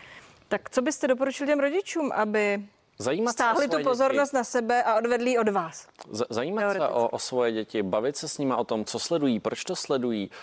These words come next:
Speaker 2: co je na tom, co jim na tom přijde zajímavé, protože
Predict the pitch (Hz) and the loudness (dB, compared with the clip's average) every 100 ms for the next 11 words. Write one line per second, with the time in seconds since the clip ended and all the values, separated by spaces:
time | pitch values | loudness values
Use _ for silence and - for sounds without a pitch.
0 | - - 113 110 123 - 123 120 131 120 | -8 -2 -2 -2 -6 -4 -2 -2 -4 -4
1 | 139 135 117 180 156 110 101 110 - 113 | -2 0 -2 -4 -2 -2 -2 -6 -6 -6
2 | 120 117 | -2 -2